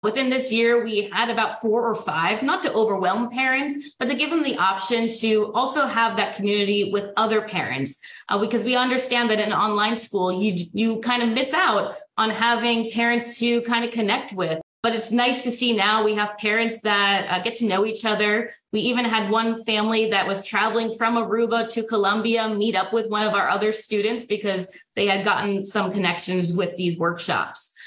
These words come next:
And so we've done workshops, like I mentioned, about the portrait of a change maker and how to ignite that mindset at home. Uh, we've had presentations from a psychologist about how to build a child's self-esteem.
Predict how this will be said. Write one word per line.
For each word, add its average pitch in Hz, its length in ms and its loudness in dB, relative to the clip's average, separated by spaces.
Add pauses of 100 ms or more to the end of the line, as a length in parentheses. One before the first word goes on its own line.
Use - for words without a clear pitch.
(180)
And 226 100 0
so 269 180 0
we've 302 160 -2
done 302 200 2
workshops, 240 520 0
like 214 120 0
I 214 60 2
mentioned, 208 480 0
about 180 460 2
the 196 80 -2
portrait 208 420 -2
of 175 80 0
a 180 80 -2
change 269 380 0
maker 240 360 2
and 208 140 0
how 226 280 2
to 220 440 0 (200)
ignite 214 400 2
that 190 180 0
mindset 196 520 0
at 170 180 -2
home. 220 500 2 (260)
Uh, 196 180 2
we've 220 140 2
had 214 180 -2
presentations 220 840 0
from 190 240 0
a 180 40 -2
psychologist 233 960 0 (260)
about 185 400 2
how 208 220 0
to 214 80 2
build 202 420 0
a 180 40 -8
child's 185 420 -2
self-esteem. 220 960 0